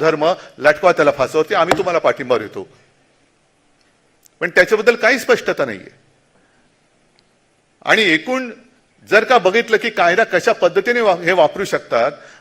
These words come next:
आज पेपरमध्ये बातमी आहे त्या वसई विरारच्या माजी आयुक्तांना अटक झाली. का? त्यांच्याकडे रोकड सापडली. बरोबर आहे, मग मंत्र्याच्या घरी रोकडेची बॅग दिसली, त्याला, त्याला का नाही अटक होत?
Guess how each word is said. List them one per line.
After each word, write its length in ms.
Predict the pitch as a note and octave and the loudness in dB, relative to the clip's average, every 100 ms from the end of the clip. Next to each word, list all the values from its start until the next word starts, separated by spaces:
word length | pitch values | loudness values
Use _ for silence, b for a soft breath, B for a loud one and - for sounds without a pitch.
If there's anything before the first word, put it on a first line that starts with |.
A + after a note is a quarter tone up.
| B | B
आज 200 | E3 A3+ | 0 0
पेपरमध्ये 640 | - F#3+ F3+ G#3 G3+ F#3+ | 0 -2 0 0 0 0
बातमी 380 | F3 D3+ - D3 | 0 -4 -6 -8
आहे 200 | C3 C#3+ | -6 -8
त्या 320 | - _ F3+ | -14 _ -6
वसई 360 | F3 D#3+ F3+ G#3 | 0 0 2 0
विरारच्या 460 | F#3 F#3+ F#3+ G3 | 0 0 -2 -4
माजी 500 | F#3+ D3 D3 F3+ F3+ - | -4 -4 -4 -6 -8 -6
आयुक्तांना 380 | D3 D#3+ F3+ D#3+ | -6 -6 -8 -8
अटक 300 | C3+ D3+ A#2 | -8 -10 -6
झाली. 180 | G#2 | -8
का? 360 | F2 _ E3+ F#3+ | -10 _ -4 -4
त्यांच्याकडे 460 | E3+ D#3 F3 F3 E3+ | -6 -8 -6 -6 -4
रोकड 300 | C#3+ C#3+ B2+ | -4 -6 -8
सापडली. 400 | A#2+ G#2+ F2+ E2+ _ _ _ _ _ _ _ _ | -12 -12 -18 -20 _ _ _ _ _ _ _ _
बरोबर 340 | B2 D3+ G#3+ A3 | -4 0 0 -2
आहे, 100 | G#3 - _ _ _ _ _ - | -8 -16 _ _ _ _ _ -4
मग 120 | E3+ | -2
मंत्र्याच्या 480 | D#3 C#3+ F3 F#3 F#3+ | 0 0 0 0 2
घरी 220 | F3 F#3 | 2 2
रोकडेची 440 | E3+ D#3+ F3+ G3 | 0 0 -4 -2
बॅग 200 | D#3 E3 | 2 2
दिसली, 300 | D#3+ D#3+ F3+ | 0 -10 -12
त्याला, 340 | E3+ D#3+ D#3 E3 | -4 -4 -2 -4
त्याला 300 | D3+ D#3 F3 | -4 -4 -2
का 120 | F#3+ | -4
नाही 140 | G3 | -6
अटक 160 | F#3+ | -8
होत? 100 | G3+ | -12